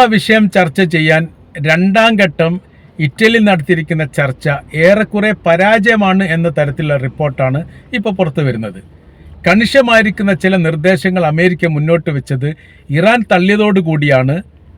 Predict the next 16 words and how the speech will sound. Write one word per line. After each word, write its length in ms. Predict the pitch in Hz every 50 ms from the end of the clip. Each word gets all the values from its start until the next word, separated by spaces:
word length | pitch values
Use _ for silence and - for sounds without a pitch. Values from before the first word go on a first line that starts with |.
| - _ - - - _ _ _
ഈ 100 | 185 208 240
വിഷയം 340 | 226 214 185 - 220 233 214
സംബന്ധമായിരിക്കുന്ന 880 | - - 196 196 202 190 196 190 185 185 180 175 170 - - 170 170 170 170 175 160 156 -
ഒരു 280 | 160 160 156 165 170 175 147
ഏകോപനം 680 | 160 180 196 202 180 208 220 214 202 202 214 214 202 165 160 156
ഉണ്ടാവാൻ 400 | 147 156 175 170 165 170 165 147 - - -
സാധ്യത 520 | 180 180 196 208 220 190 185 226 208 202
കുറവാണ് 580 | 185 - - 170 170 170 170 165 156 156 160 165
എന്ന 240 | 151 151 151 160 160 131 147
തരത്തിലുള്ള 600 | 139 131 135 - 160 143 143 143 139 143 151 - - - - - - -
ഒരു 160 | 135 131 143 135 131
റിപ്പോർട്ട് 400 | 131 - - - 165 165 165 196
പുറത്തു 340 | 160 - 135 127 - - 117
വന്നത്. 300 | 107 98 95 92 95 - - - - - - - - - - - - - - - -
കാര്യം 240 | 185 208 233 247 214
പറയുന്നത് 420 | 208 196 196 196 196 190 185 202